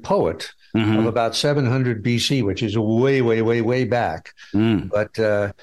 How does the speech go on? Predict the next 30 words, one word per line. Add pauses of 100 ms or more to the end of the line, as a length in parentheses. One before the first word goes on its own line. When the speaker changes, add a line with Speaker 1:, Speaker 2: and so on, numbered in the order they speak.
(240)
Speaker 1:
and
that,
that
is
a, (140)
that
is
a
great, (160)
um, (720)
you
know,
expression
of
standing
your
ground
Speaker 2:
Yeah.
Speaker 1:
in
the
face
of (300)
a
lot
of
shit
pouring
in
on
you.